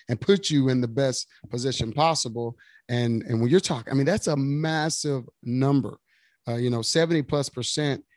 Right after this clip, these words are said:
Matt Jones, you know, made, threw it to the first read. So just know the <laughs> offense on that level, trust what's going on. And, uh, I don't think that's what he's seeing. I, I don't think he, he's seeing a quick enough decision by either guy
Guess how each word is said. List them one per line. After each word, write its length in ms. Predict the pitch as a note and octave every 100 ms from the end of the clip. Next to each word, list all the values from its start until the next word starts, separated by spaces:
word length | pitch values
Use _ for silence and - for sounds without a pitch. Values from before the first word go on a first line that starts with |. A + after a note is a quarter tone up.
| _ _ _ _ _ -
Matt 280 | C3+ C3+
Jones, 420 | A2+ D3+ E3+ C3+ A#2+
you 80 |
know, 100 | B2+
made, 300 | B2+ C#3 C#3 -
threw 220 | D#3 D#3+
it 120 | C#3+ -
to 320 | C#3+ C3+ B2+ _ _ C3
the 80 | E3
first 300 | D#3 C#3 D3
read. 380 | E3 D3 C#3 - _ _ _ _ _ -
So 580 | - D3 C#3 C#3 B2+ _ - A#2
just 280 | A#2 E3
know 160 | E3+ F3+
the 140 | D3+ D3
<laughs> 40 |
offense 340 | E3+ E3 D3
on 140 | D#3 C#3+
that 140 | C3+
level, 400 | C#3 D#3+ C3+ C3 _ _ -
trust 380 | - D#3 D3+ - -
what's 280 | B2+ C#3
going 320 | A#2+ C#3+ C3 C#3+
on. 300 | D#3 C#3+ C3
And, 160 | B2+
uh, 260 | B2 A#2 A#2 - -
I 80 | D#3+
don't 160 | D#3+
think 160 | D#3 B2+
that's 240 | C#3 C3+
what 100 | B2
he's 160 | A#2 G#2+
seeing. 160 | A2+ - _ - - -
I, 180 | B2 -
I 40 | C3+
don't 160 | B2+
think 220 | C3 B2
he, 180 | - B2
he's 260 | A#2 A#2+ -
seeing 260 | C3+ B2
a 120 | A2+ -
quick 260 | - C3
enough 220 | A#2+ A#2
decision 640 | G#2+ - - B2+ G#2+ G2+ G#2 _ _
by 160 | - B2+
either 300 | C3+ C3+ A#2+
guy 500 | - B2 A2+ E2+